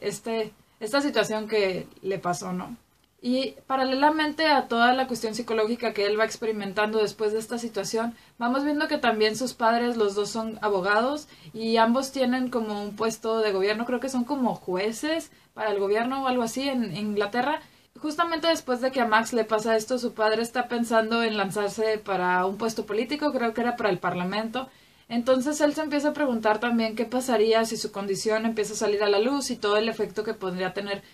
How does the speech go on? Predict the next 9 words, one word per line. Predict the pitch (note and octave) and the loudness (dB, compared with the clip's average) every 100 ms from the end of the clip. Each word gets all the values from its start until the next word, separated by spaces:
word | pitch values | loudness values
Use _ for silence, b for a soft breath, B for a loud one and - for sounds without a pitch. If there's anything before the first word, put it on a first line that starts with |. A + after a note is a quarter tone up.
| B | B
en | F#3+ | -8
la | G#3 | -6
campaña | G3+ F3+ G3 G#3 | -4 -4 -2 -2
de | F#3+ | -4
su | F3 | -4
padre, | A#3+ B3 C4 B3+ B3+ - | 4 4 6 2 -2 -6
etcétera, | - A3 B3 G#3 | -8 -4 -2 -2
etcétera, | - F3+ F3+ F#3+ | -4 -8 -8 -6
¿no? | G#3 A#3+ | -6 -8